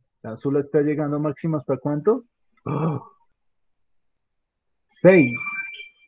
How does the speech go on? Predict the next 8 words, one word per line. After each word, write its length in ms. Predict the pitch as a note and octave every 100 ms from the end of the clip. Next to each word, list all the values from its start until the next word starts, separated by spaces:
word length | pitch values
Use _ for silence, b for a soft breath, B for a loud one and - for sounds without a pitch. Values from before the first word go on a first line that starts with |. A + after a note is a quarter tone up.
| -
Está 220 | - -
llegando 420 | B2 C#3 D#3 D#3
máximo 460 | E3+ E3+ D#3 F#3 E3
hasta 240 | C#3+ C3
seis, 380 | A#2 C#3 A#2+ A#2+
¿cierto? 500 | C3 C3+ C3+ B3 C#4 _ _ _ _ _ _ _ _ _ _ _
Está 160 | - B2+
llegando 400 | C#3+ D3+ D3+